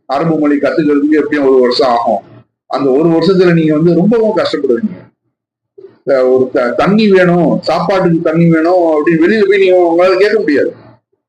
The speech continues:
ஏன்னா இங்கிலீஷும் உங்களுக்கு அந்த அளவு வராது. அஹ் அந்த, அஹ், காட்டு அரபிகளுக்கும் இங்கிலீஷும் வராது. அவனுக்கு தெரிஞ்ச மொழி ஒண்ணே ஒண்ணு அரபி மொழி தான் தெரியும். அவன், அவன் வந்து உங்க த-, மொழி தமிழ் மொழியை கத்துக்க முடியாது.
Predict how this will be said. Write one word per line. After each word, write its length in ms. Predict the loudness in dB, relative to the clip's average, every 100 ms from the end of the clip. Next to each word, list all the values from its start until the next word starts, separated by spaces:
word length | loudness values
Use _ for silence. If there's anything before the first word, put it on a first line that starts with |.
| _ _ _ _ -6
ஏன்னா 120 | -4
இங்கிலீஷும் 480 | 0 0 2 2 2
உங்களுக்கு 320 | 2 2 0
அந்த 160 | 0 0
அளவு 100 | 0
வராது. 560 | 2 2 2 0 -2 -8 -20 -20 _ -12 -2
அஹ் 540 | 2 2 2 2 2
அந்த, 360 | 2 2 2 2
அஹ், 600 | 4 4 6 6 4 2
காட்டு 280 | -2 0 0
அரபிகளுக்கும் 680 | 2 4 2 2 0 0 2
இங்கிலீஷும் 300 | 2 2 0
வராது. 300 | 0 0 -2 -8 -20 -20 _ _ -8
அவனுக்கு 480 | -4 -2 0 0 0
தெரிஞ்ச 200 | 2 2
மொழி 180 | 2
ஒண்ணே 260 | 2 2 2
ஒண்ணு 140 | 2
அரபி 300 | 2 2 0 0
மொழி 160 | 0
தான் 160 | 0 0
தெரியும். 280 | -2 -2 -6 -18 -20 _ _ _ _ _ _ _ _ _ _ _ _ _ _ _ _ _ _
அவன், 180 | -4 0
அவன் 320 | 2 2 2
வந்து 260 | 2 2 4
உங்க 200 | 2 2
த-, 220 | 0 0
மொழி 280 | 0 2 2
தமிழ் 220 | 0 0
மொழியை 320 | 2 2 0
கத்துக்க 160 | -2 -2
முடியாது. 480 | -2 -2 -2 -2